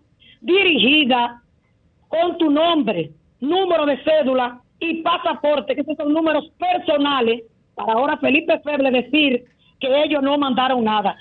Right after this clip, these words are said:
Fueron invitaciones dirigidas. A mí no, porque yo tengo visa. Pero si ellos andaban buscando personas que tuvieran visa, no debieron mandar cartas consulares ni pedir. Y eso era lo que yo hacía.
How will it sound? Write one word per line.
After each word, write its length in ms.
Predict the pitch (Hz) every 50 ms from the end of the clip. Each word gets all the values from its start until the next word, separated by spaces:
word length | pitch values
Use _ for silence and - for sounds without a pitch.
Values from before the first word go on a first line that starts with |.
| - - _ _
Fueron 320 | 294 320 330 359 370 370 370
invitaciones 840 | 349 320 269 320 320 330 320 269 - - 269 285 294 311 320 311 320 -
dirigidas. 600 | 226 294 294 277 208 170 254 254 202 - - - - _ _ _ _
A 140 | - 262 262
mí 160 | 269 311 320
no, 200 | 277 262 269 269
porque 240 | - 233 226 233 220
yo 120 | 233 240
tengo 260 | 247 254 247 247 233 202
visa. 400 | 190 185 156 - - - - _ _ _ _ _ _ _ _ _ _ - - - _ _
Pero 260 | - 302 294 311 311
si 160 | - 294 285 302 339 381 381
ellos 200 | 349 277 277 240
andaban 320 | 233 247 254 277 311 320
buscando 580 | 302 320 - - - - 330 330 320 285 294 285
personas 500 | 294 285 247 - - 302 302 277 240 226
que 80 | 240 220
tuvieran 420 | 247 226 240 262 269 294 302 277
visa, 420 | 277 339 302 - - - 226 247 - _ _ _ _ _ _ _ _ _ _ _ _
no 200 | 277 339 370 359
debieron 340 | 349 330 330 330 330 320 302
mandar 280 | 294 285 294 294 285
cartas 280 | - 294 285 294 302 -
consulares 460 | 285 285 - 262 254 262 269 285 277
ni 80 | 269 269
pedir. 500 | 269 262 233 214 269 330 339 294 - - _ _ _ _ _ - - - - - _ _ _ _ _ _ _ _ _ _ _ _ _ _
Y 100 | - 285
eso 160 | 247 - 294 -
era 100 | 285 277
lo 80 | 277 262
que 100 | 277 226
yo 100 | 254 226
hacía. 360 | - - 330 370 359 277